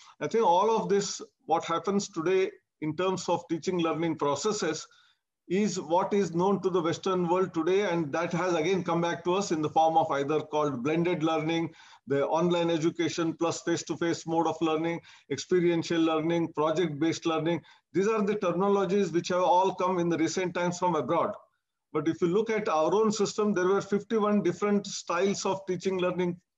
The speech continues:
processes. And therefore this policy, while many times people say that it is, uh, learner-centric or student-centric, it is actually learning-centric. So everyone has to learn together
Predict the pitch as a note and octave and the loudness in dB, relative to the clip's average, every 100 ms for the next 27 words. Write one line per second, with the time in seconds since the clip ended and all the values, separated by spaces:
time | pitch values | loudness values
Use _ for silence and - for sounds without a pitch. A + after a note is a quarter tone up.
0 | _ D#3 D#3+ - C#3+ G#2+ - - _ _ | _ -2 0 0 -4 -4 -14 -20 _ _
1 | _ C3+ E3+ G3+ G3+ E3 A3+ - F3+ F#3+ | _ -2 -2 0 0 0 -2 2 2 2
2 | F3+ D3 D3 - _ _ _ C#3 F3 G3+ | 0 -2 -4 -10 _ _ _ -2 0 0
3 | F#3+ - D3+ F3+ G3 F#3 F#3 - F#3 F3 | -2 -6 -2 -2 0 -2 -2 -4 -6 -2
4 | F#3 E3+ F#3+ F3+ F3 F3 D#3 E3 C#3+ D3 | -2 0 0 2 0 -2 0 -2 0 0
5 | C#3+ C#3+ C#3 _ _ - B2+ D#3 D#3+ F3 | 0 0 -4 _ _ -8 -2 -2 0 0
6 | E3 - E3 D#3+ F#3 F3+ D#3+ D3 - F3 | 0 0 -2 0 -2 0 0 0 0 0
7 | E3+ F3+ F3 E3+ D#3 G#3 A3+ - _ _ | 2 2 0 -2 -2 0 -2 -4 _ _
8 | - D#3 F3 D#3 D3 G3+ F#3+ F3 E3 F3+ | -4 2 2 2 0 0 4 4 4 2
9 | F#3 A#3 A3 F3+ D3+ B2+ A#2+ _ _ _ | 2 2 2 0 -2 -4 -8 _ _ _
10 | F3+ F3 D#3 D#3 A#3 G#3+ G#3 E3 F3 - | 0 0 0 0 2 2 2 2 0 0
11 | E3 E3+ G3 F#3+ D#3 F#3 F3+ D#3 | 2 2 2 0 0 0 2 0